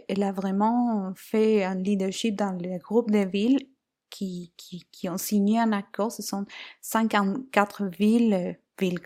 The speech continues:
grand-, des grandes villes, qui ont signé cet accord pour vraiment avoir la volonté politique de faire quelque chose, euh, pour empêcher les changements climatiques.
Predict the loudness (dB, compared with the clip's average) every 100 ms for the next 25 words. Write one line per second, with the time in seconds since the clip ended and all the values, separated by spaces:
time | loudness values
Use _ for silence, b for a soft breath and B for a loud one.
0 | -14 _ -20 -8 -4 -4 -2 0 0 0
1 | 0 -2 B B B _ -6 -4 -4 -4
2 | -2 -2 -2 -2 -4 2 2 2 -2 -4
3 | -2 -2 0 2 2 0 B B B B
4 | -2 4 6 6 4 4 4 2 2 4
5 | 2 0 -2 -2 -2 -2 -4 -2 2 2
6 | 2 0 0 0 -2 -4 -4 -2 -4 -6
7 | -10 -10 -4 0 0 0 0 2 4 4
8 | 2 0 -2 2 2 2 0 -2 -6 -10
9 | -10